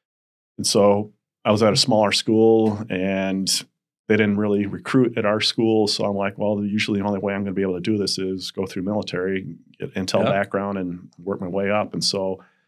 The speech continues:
Speaker 1: Andy Kozan, uh, helped me out with that, facilitated a few things. Next thing I know, I'm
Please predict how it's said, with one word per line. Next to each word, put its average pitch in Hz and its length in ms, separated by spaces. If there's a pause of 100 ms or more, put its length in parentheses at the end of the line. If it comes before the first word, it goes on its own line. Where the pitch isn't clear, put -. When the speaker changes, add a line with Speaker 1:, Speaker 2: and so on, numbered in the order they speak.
(880)
Speaker 1:
Andy 117 220
Kozan, 120 520
uh, 107 220
helped 135 380
me 120 100
out 120 200
with 117 160
that, 117 240
facilitated 117 560
a 117 60
few 117 180
things. 120 360
Next 107 240
thing 110 140
I 107 100
know, 113 220
I'm 107 240